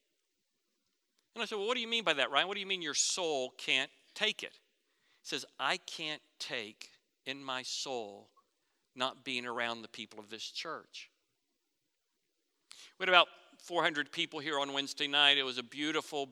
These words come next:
beautiful picture because the, the night was, it was a terrible night.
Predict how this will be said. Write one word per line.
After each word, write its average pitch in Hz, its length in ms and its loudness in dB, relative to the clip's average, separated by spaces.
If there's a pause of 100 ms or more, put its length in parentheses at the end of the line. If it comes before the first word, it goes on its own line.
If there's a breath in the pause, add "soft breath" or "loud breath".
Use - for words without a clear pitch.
beautiful 143 680 -4 (200)
picture 147 400 0
because 131 280 -4
the, 131 160 -8 (120)
the 143 80 -2
night 175 240 0
was, - 260 -10
it 160 40 -6
was 143 160 -4
a 131 40 -2
terrible 170 420 -6
night. 113 400 -4